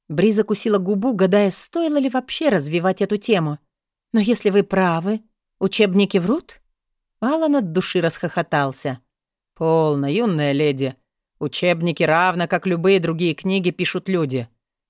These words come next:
Они вольны искажать, подавать события под любым углом, как заблагорассудится. Хроники и вовсе спонсируются правителями.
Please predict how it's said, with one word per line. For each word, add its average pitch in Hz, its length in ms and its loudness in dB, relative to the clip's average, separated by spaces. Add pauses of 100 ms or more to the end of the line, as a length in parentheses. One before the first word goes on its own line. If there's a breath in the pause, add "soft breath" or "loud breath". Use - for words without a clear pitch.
Они 151 240 -2
вольны 143 360 0
искажать, 151 640 0
подавать 185 400 0
события 185 460 0
под 151 200 -2
любым 160 320 0
углом, 156 480 0 (340)
как 143 200 -4
заблагорассудится. 151 1120 0 (380)
Хроники 147 440 -2
и 143 80 2
вовсе 156 340 -4
спонсируются 175 680 0
правителями. 156 720 -2